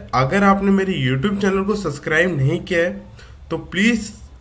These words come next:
आप मेरे YouTube channel को subscribe करें और bell icon को प्रेस करना बिल्कुल ना भूलें, ताकि आप next informative video बिल्कुल भी मिस ना करें। जैसे कि आपको मालूम है, आज निफ्टी में हमें एक अच्छी खासी गिरावट देखने को मिली है।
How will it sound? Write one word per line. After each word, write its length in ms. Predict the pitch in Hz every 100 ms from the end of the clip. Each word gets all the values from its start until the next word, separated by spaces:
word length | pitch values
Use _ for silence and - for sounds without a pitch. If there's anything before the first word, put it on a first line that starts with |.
| - - - - -
आप 160 | 160 180
मेरे 220 | 175 190 156
YouTube 300 | 139 180 190
channel 220 | 175 175
को 120 | 190
subscribe 540 | 196 135 - 135 135 139
करें 280 | 175 190 196 - - - - - - 131
और 80 |
bell 260 | 117 135 185
icon 260 | 180 180 190
को 100 | 196
प्रेस 260 | 165 165
करना 240 | 170 170 190
बिल्कुल 320 | 147 139 147
ना 60 | 135
भूलें, 280 | 120 113 104 101 - - - -
ताकि 240 | 139 135 190
आप 120 | 185
next 280 | 156 185 -
informative 600 | 156 147 170 160 156 170
video 240 | 156 170 214
बिल्कुल 380 | 147 147 156
भी 80 | 151
मिस 180 | 147 135
ना 120 | 135
करें। 340 | 117 107 101 101 - - - - - - -
जैसे 240 | 120 131 196
कि 80 |
आपको 200 | 214 208 -
मालूम 320 | 156 175 185
है, 60 |
आज 100 | 180
निफ्टी 260 | 175 135 185
में 100 | 185
हमें 160 | 180 180
एक 120 | 156
अच्छी 220 | 131 185
खासी 240 | 175 175
गिरावट 420 | 196 139 123 151 175
देखने 300 | 160 139 170
को 120 | 165
मिली 240 | 151 147
है। 380 | 147 - -